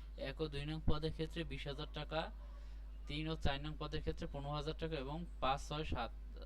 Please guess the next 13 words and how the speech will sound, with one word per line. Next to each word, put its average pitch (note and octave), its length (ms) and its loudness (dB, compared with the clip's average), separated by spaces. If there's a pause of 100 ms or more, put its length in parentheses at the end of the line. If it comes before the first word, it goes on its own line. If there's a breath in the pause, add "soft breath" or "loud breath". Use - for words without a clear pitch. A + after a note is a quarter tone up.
ও C#3+ 100 2
আট C3 260 4
নং C#3+ 220 -2
পদের D3+ 200 0
ক্ষেত্রে D#3 240 0
দশ B2+ 260 0
হাজার C#3 240 0
টাকা D#3 200 -2
চাকরিতে C3+ 460 -2
যোগদানের C#3 420 0
সময় E3+ 300 0
জামানত C3 460 0
প্রদান D3 360 0